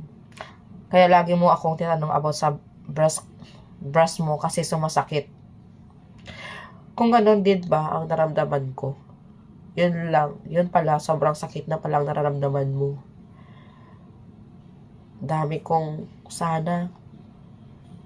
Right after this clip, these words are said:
O, thank you. Di na, hello, sana. Pero hindi ako nagsisisi na samahan kita sa kemo mo bago ako bumalik.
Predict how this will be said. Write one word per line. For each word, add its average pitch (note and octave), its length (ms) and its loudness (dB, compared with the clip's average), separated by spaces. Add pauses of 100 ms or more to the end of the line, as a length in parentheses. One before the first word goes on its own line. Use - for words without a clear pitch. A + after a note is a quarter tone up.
(760)
O, - 160 -4
thank D#3 320 -6
you. E3+ 160 -4 (800)
Di D#3+ 240 -2
na, E3 160 0
hello, D3+ 320 0
sana. D3+ 560 -2 (800)
Pero F#3+ 160 8
hindi F3 480 0
ako E3 320 -4
nagsisisi E3 640 -6
na D#3 160 -6
samahan D#3 400 -2
kita D3+ 320 -4
sa D3 160 -2
kemo C#3+ 480 0
mo C#3+ 240 -2 (880)
bago D3 320 4
ako D3+ 320 -2
bumalik. C#3+ 400 0